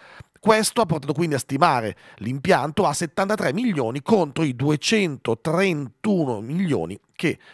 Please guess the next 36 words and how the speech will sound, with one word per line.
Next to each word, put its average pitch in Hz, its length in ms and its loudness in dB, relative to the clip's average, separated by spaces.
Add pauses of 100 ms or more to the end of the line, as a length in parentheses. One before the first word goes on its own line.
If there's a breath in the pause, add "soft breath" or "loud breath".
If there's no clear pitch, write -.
(140 loud breath)
varrebbe 139 720 0 (100)
se - 180 -2
fosse - 520 -8
nuovo. 131 500 2 (880)
Il 254 160 4
consigliere 170 520 0
Fedrighini 147 680 0 (380 loud breath)
ha 160 100 6
criticato 202 400 -2
però 170 140 -2
l'ipotesi 170 340 0
di 165 120 -4
vendita, 147 560 0
notando 131 800 0
che 143 180 0
San 165 240 2
Siro 156 300 0
produce 139 400 -2
ricavi 135 360 0
annuali 123 480 0 (240 loud breath)
per 185 200 0
circa 160 380 0
venticinque 156 880 -2
milioni, 139 440 -2
quindi 147 220 -4
dire 117 100 -6
che 131 80 -8
ha 113 60 -4
un 117 40 -8
valore 131 240 -2
di 107 60 -10
settantatré 120 580 -8
milioni, 143 300 -2
sì, - 180 -8
lo - 80 -14
stabile, 101 480 -2